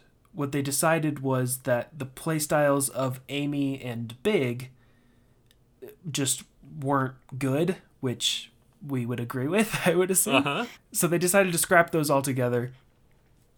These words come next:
Speaker 1: and instead focus on just three styles, Sonic, Knuckles, and Gamma. The action stages, the treasure hunting, and the shooting levels.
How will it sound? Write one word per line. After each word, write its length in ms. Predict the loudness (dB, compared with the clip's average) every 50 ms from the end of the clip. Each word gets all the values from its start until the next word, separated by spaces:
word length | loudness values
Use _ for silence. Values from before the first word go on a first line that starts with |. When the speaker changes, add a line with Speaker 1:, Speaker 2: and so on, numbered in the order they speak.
| -16 -8
Speaker 1:
and 120 | -4 0 0
instead 420 | 2 2 2 2 2 2 2 2
focus 360 | 0 -2 -2 -2 -2 -2 -2
on 180 | 0 0 0 0
just 260 | -2 -2 -4 -6 -6
three 300 | -8 -6 -2 0 0 2
styles, 500 | 2 0 0 -2 -2 -4 -6 -8 -6 -4
Sonic, 680 | -2 0 2 2 2 2 2 0 -2 -6 -10 -18 -20 -20 _ _ -2
Knuckles, 580 | 0 2 2 2 2 2 2 2 2 0 -2
and 440 | -6 -6 -6 -6 -4 -4 -6 -6 -6
Gamma. 440 | -6 -6 -6 -6 -8 -12 -14 -14 -16 -18 _ _ _ _ _ _
The 400 | -10 -6 -6 -4 -4 -4 -6 -10 -12 _ _ _ 0
action 340 | 2 2 2 0 -2 -2 -2
stages, 500 | 0 0 0 0 0 0 -2 -2 -2 -4
the 60 | -4
treasure 320 | 0 2 2 2 2 0
hunting, 460 | 0 0 -2 -2 -2 -2 -2 -2 -4
and 220 | -4 -4 -4 -4 -4
the 60 | -4
shooting 340 | -2 0 0 0 -2 -2 -6
levels. 480 | -8 -8 -10 -10 -6 -4 -2 -2 -4